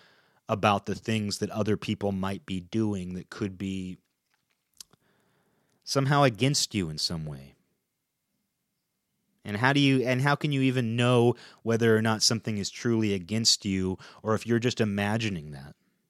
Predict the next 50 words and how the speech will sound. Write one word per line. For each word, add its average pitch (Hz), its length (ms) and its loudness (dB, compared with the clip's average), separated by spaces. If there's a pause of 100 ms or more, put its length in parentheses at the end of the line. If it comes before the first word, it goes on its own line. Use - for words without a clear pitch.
(1600)
How 131 100 -2
do 147 80 2
you 156 80 4
know 139 240 4
what 123 160 2
your 110 120 -2
coworker 113 520 0
said 104 400 2 (260)
was 113 200 -4
actually 135 580 0
meant 107 320 -2
to 95 260 -4 (320)
attack 117 500 0
you 92 140 0
in 82 80 -8
some 78 300 -6
way? 71 160 -18
Sometimes 147 440 0
you 107 60 0
know, 85 380 -8
sometimes 131 360 -10
you 98 80 -4
do 82 220 -8
know. 78 320 -12 (300)
But 127 120 -2
even 127 260 4
then, 127 200 4
why 107 220 4
do 120 80 0
you 123 80 0
need 117 160 -2
to 113 100 -4
react? 110 560 -6
Why 98 160 2
do 113 60 -2
you 113 80 0
need 110 180 -4
to 104 60 -4
respond? 95 680 -4 (300)
But 127 100 -2
how 165 140 2
do 190 60 2
you 170 120 2
know 139 220 4
for 110 160 -2
sure 135 340 2
what 98 200 0
someone's 92 420 -4
intentions 85 600 -6
are? 69 240 -14